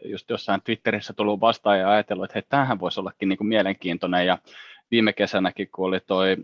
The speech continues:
Noi Groupilla oli ne Pain Master Sessionit, niin sielläkin puhuttiin tästä, niinku, kivun ja immuunijärjestelmän, ö, yhteisvaikutuksista ja tämmöisistä. Mä yritin siitä vähän selvi-, selventää sitä, mutta se, se meni kyllä aika hepreaksi näin, niinku, fysio-,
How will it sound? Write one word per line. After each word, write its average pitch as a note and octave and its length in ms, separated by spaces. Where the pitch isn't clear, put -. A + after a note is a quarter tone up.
Noi A2 220
Groupilla F2+ 500
oli F2 160
ne F2 160
Pain G#2+ 220
Master G#2 360
Sessionit, F2+ 540
niin F#2 100
sielläkin F2+ 380
puhuttiin F#2 720
tästä, F#2 240
niinku, G2+ 260
kivun C#3 380
ja G2+ 120
immuunijärjestelmän, F2+ 1400
ö, F2+ 80
yhteisvaikutuksista F#2+ 1300
ja F2+ 60
tämmöisistä. F#2+ 480
Mä F2+ 140
yritin A2+ 280
siitä G#2 240
vähän G2 180
selvi-, F#2 380
selventää G2+ 520
sitä, - 260
mutta F2+ 280
se, F2+ 100
se F#2 280
meni G2 160
kyllä G2 140
aika G#2 160
hepreaksi G2+ 640
näin, F#2 120
niinku, F#2 140
fysio-, - 380